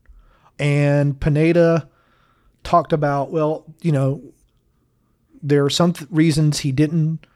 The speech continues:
start for things that y'all can't see. So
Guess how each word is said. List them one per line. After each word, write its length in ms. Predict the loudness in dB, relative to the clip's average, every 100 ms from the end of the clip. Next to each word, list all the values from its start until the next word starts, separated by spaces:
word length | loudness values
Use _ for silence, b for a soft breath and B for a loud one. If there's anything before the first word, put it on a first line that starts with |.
| b b
start 560 | -4 0 2 2 0 -6
for 200 | -6 -4
things 380 | -2 0 0
that 120 | -2 -4
y'all 200 | -8 -10
can't 340 | -8 -8 -8
see. 420 | -10 -10 -12 -16 _ _ _ _ _ _ _ _ _
So 480 | 0 4 4 0